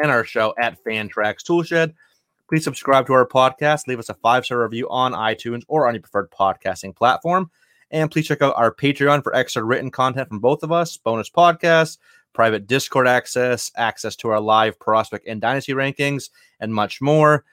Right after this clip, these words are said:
These perks are available across four different tiers, starting at just five dollars. Or if you want to thank and support Chris and I, you can do so for just one dollar a month.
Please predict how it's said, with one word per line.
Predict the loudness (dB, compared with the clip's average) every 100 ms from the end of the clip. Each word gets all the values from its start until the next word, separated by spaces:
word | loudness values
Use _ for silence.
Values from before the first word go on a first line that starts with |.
| _ _ -10
These | -4
perks | -2 0
are | 0
available | 2 2 2 0
across | 2 -2 -2
four | 2 4
different | 6 2 -2 -6
tiers, | -4 -2 -4 -4
starting | -4 -4 -6
at | -8
just | -6 -6 -6 -2
five | 2 2 2
dollars. | 2 4 6 4 -2 -12 _ _
Or | -2
if | 0
you | 0
want | -4
to | -4
thank | -2 -2 -2
and | -8
support | -2 -2 0
Chris | -4 -4
and | -2
I, |
you | -2
can | -4
do | -8
so | -6 -6
for | -6 -6
just | -6 -8
one | -4 -4 0
dollar | 2 2
a | 2
month. | 2 2 0